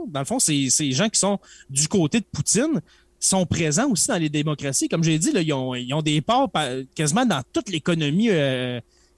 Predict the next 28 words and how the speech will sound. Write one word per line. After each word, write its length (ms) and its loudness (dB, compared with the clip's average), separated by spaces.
européenne, 760 2
américaine, 720 0
sont, 220 -2
sont 160 0
partout, 420 0
là. 100 2
Fait 140 -2
que 60 -2
ça 100 0
va 160 0
être, 140 -4
euh, 120 -4
tu 100 -2
sais, 60 -8
je, 200 -4
je 120 0
veux 40 4
bien 220 2
croire 200 2
qu'il 100 -2
y 20 2
a 40 0
des 100 0
sanctions 380 0
économiques, 500 -2
mais 80 -2
ça 160 -2
va 100 -2